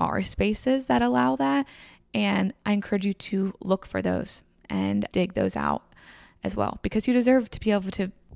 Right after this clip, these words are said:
be in this. Like, faith is very personal. You deserve to be able to make that decision and understand it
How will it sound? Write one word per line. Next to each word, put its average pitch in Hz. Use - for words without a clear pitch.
be 190
in 202
this. -
Like, -
faith 233
is 247
very 202
personal. 208
You 202
deserve 196
to -
be 196
able 180
to 180
make -
that -
decision 185
and 180
understand 175
it 214